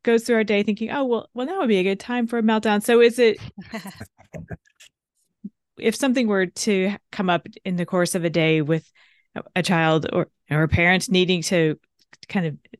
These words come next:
Speaker 1: visit the kingdom, eh, and how, how does this play out for, for,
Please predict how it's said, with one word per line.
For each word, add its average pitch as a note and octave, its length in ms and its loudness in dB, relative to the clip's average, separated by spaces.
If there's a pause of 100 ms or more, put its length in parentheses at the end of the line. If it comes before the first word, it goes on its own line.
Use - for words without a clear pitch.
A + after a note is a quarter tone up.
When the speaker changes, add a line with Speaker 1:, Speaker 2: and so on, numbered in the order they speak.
(160)
Speaker 1:
visit F3 280 -2
the F#3+ 80 0
kingdom, F3+ 500 0
eh, - 140 -2 (120)
and E3 360 0 (1300)
how, A#3+ 220 0 (100)
how B3 140 0
does B3 100 0
this B3 140 0
play A3+ 180 2
out G3 180 0
for, F#3 200 -2 (320)
for, F3+ 280 2